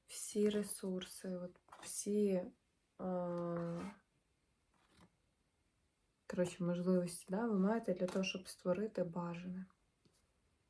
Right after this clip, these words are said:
Просто не боріться. І мені йде ставтеся до всього з інтересом.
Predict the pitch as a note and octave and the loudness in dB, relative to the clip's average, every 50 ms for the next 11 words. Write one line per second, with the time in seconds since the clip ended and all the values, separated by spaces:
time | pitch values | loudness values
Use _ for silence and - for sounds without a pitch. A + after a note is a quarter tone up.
0 | _ - - - - _ _ _ - - - - - - - - F#3+ F#3 - - | _ -20 -20 -20 -20 _ _ _ -12 -8 -6 -6 -6 -4 -2 -2 -2 -2 0 2
1 | G3 F#3+ F#3+ G3+ G3+ F#3 F#3+ F#3 F#3+ G#3 B3+ B3 - - - - G3 F#3 F#3+ - | 4 6 6 6 6 6 6 6 6 4 2 0 -4 -8 -8 -4 -4 -4 -4 -6
2 | - _ _ - - - - - - - - - - F#3+ F#3 F#3+ F#3+ F#3+ F#3+ F3+ | -10 _ _ -20 -16 -14 -12 -12 -12 -14 -12 -4 0 4 4 6 6 4 4 2
3 | G3 G#3 B3 C#4+ D4+ - _ _ _ _ - - - - C4 D4+ D4+ - - - | 2 0 0 -2 -4 -8 _ _ _ _ -14 -8 -2 0 0 0 0 -4 -6 -4
4 | G3+ F#3+ G3+ F#3 - - G#3 G3+ G3 F#3 F#3+ F#3 F#3 F#3 F#3+ F3 F3 E3+ E3+ - | -4 -4 -4 -4 -4 0 0 0 2 2 2 2 2 4 2 2 2 0 -2 -4
5 | - - F#3 F#3 F#3 | -4 -6 -6 -6 -6